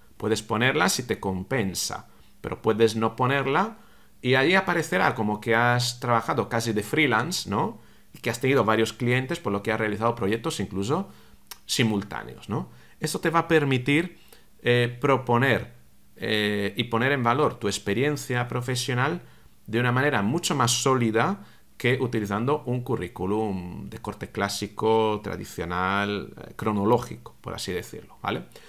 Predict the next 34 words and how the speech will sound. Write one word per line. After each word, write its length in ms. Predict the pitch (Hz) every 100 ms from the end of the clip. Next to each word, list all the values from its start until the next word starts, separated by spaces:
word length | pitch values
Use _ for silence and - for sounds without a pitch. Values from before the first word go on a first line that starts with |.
| - -
Así 240 | 131 151
que, 320 | 175 131 98 - -
si 220 | - 135
tienes 320 | 123 180 170
ese 180 | 151 131
problema, 640 | 120 110 117 143 175 190 -
ya 280 | 110 127 135
sabes 320 | 131 135 127
la 100 | 110
solución. 560 | 104 92 - 135 95 -
Te 100 | 98
invito 280 | 110 131 120
ya 340 | 117 127 110
a 160 | 107 104
que 100 | 104
inicies 720 | 101 135 123 - 82 - -
a 200 | - 113
modificar 760 | 104 101 101 101 98 117 98 -
tu 100 | 131
currículum 560 | 131 120 117 143 165 185 - - - - -
y 200 | 117 110
si 160 | 110 101
tienes 220 | 165 -
alguna 300 | 110 107 101
duda, 400 | 110 156 202 -
escríbeme 380 | - 123 131 120
en 40 | 101
los 120 | -
comentarios. 600 | 92 85 - - - -
Estaré 260 | 123 110 110
encantado 560 | 104 104 101 104 104
de 60 | 98
poderte 340 | - 95 98
atender. 400 | 95 - 73 -